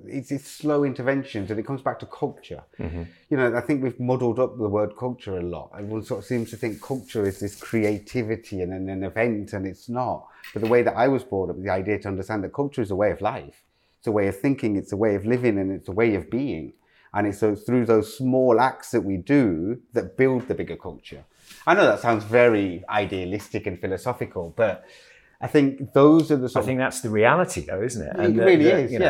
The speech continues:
Speaker 1: yeah.
Speaker 2: if, if you, if you understand the fact that there are creative people here doing amazing stuff in the Medway Towns, and you let people know that, then
Speaker 1: Yeah.
Speaker 2: people who live in the Medway Towns can go, "Oh,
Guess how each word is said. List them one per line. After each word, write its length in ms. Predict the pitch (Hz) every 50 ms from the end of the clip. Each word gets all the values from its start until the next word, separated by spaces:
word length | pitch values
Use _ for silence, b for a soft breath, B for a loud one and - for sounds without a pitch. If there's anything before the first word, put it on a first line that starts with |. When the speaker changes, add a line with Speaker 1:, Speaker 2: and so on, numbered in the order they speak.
| 101
Speaker 1:
yeah. 80 | 98 92 90
Speaker 2:
if, 220 | 117 117 - -
if 200 | 104 123 117 -
you, 220 | 131 123 123 131 - -
if 160 | 127 - -
you 100 | 127 123
understand 560 | 123 156 175 127 110 - - 127 131 143 135 110
the 60 | 87
fact 260 | - - 104 87 -
that 100 | 98 92
there 140 | - 101 98
are 200 | 101 123 120 -
creative 480 | - - 101 90 87 85 82 - 78 -
people 280 | - 87 80 - 85
here 180 | 73 85 82 80
doing 260 | 78 90 90 87 82
amazing 340 | 82 82 82 78 71 73 71
stuff 280 | - - 76 69 - 76
in 60 | 73
the 60 | 76
Medway 220 | 80 - - 73
Towns, 360 | 71 - 67 64 73 85 - - b b b b _ -
and 120 | 107 98
you 100 | 98 98
let 160 | 104 117 -
people 240 | - 117 107 - 90
know 240 | 87 98 131 165 139 101
that, 280 | - - - 113 - _
then 120 | - - 78
Speaker 1:
Yeah. 100 | - - - b b b b b b -
Speaker 2:
people 260 | - 185 180 - 139
who 140 | 117 120 123
live 160 | 120 127 123
in 40 | 120
the 60 | 92
Medway 300 | 85 85 80 82 80 80
Towns 240 | - 104 104 110 110
can 100 | - 165
go, 180 | 175 208 202 - -
"Oh, 380 | 254 311 330 254 160 - -